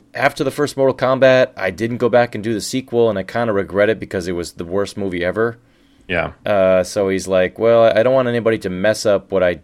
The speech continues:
Speaker 1: what, what I, I made cool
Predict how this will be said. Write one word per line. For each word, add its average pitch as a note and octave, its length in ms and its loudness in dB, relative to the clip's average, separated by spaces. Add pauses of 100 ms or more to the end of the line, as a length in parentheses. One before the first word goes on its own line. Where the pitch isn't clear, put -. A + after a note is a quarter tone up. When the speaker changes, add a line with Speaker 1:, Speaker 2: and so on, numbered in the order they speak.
(100)
Speaker 1:
what, F#2 420 -2 (680)
what - 340 -4
I, G2+ 240 2
I G#2+ 180 2
made G#2 360 0 (320)
cool F#2 480 -2